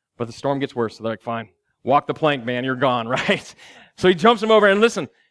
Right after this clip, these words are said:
when you jump off a boat in the middle of a storm, in the middle of the sea, like, that's not an opportunity to live. That's like, that's straight death trap right there.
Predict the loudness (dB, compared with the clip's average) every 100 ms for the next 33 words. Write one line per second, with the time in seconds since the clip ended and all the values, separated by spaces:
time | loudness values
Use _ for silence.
0 | _ _ 0 2 2 2 4 4 4 4
1 | 6 4 4 6 6 4 0 0 4 6
2 | 6 4 0 2 2 2 2 2 2 -2
3 | -4 -2 2 0 2 0 0 0 2 2
4 | 0 0 0 -2 -4 -2 -4 -2 0 2
5 | 0 0 -2 -2 -4 -2 -4 -4 -2 -2
6 | -2 -6 -6 _ -6 -6 -6 -10 -10 -12